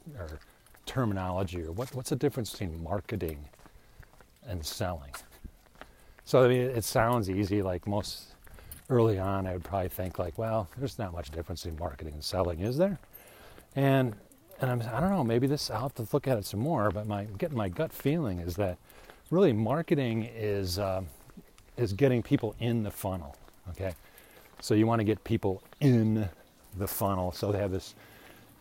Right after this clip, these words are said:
I'm an engineer, so these terms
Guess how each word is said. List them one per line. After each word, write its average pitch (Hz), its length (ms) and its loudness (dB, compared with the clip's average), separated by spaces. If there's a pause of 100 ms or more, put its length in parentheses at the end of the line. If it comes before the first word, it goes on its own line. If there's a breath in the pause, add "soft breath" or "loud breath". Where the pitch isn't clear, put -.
(240 loud breath)
I'm 123 100 2
an 127 80 4
engineer, 101 480 2
so 95 540 0
these 101 240 0
terms 101 600 -2